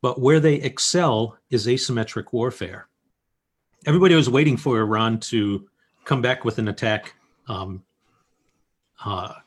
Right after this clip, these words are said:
shortly after Soleimani was knocked off. And this just isn't the way that Iran works. They take their time. It could be an em-, embassy attack half a world away.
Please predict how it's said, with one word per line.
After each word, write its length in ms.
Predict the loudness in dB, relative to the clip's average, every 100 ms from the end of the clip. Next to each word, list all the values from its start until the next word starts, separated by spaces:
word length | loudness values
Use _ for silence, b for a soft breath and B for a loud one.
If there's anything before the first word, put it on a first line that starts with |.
| _ _
shortly 560 | -8 2 2 2 0 -2
after 440 | -4 -6 -6 -6 _ _ _ _ -12
Soleimani 760 | -6 -4 -4 -4 -6 -6 -10 -14 _
was 240 | -10 -8 -8
knocked 280 | -10 -8
off. 320 | -8 -8 -10 _ b b b b b b -6
And 380 | -4 -4 -2
this 160 | -2 0
just 220 | 0 0
isn't 240 | 0 0 0
the 80 |
way 140 | 2 2
that 140 | 2
Iran 380 | -2 -2 -2 -2
works. 300 | -2 -4 -6
They 100 | -8
take 260 | -4 -6 -6
their 120 | -10
time. 420 | -4 -2 0 -2
It 140 | -4 -4
could 160 | -4
be 160 | -4 -4
an 100 | -4
em-, 160 | -8 -6
embassy 440 | -2 -2 0 -2
attack 380 | -2 -2 -4 -4
half 200 | -6 -4
a 40 |
world 240 | -2 -2 -2
away. 400 | 0 0 0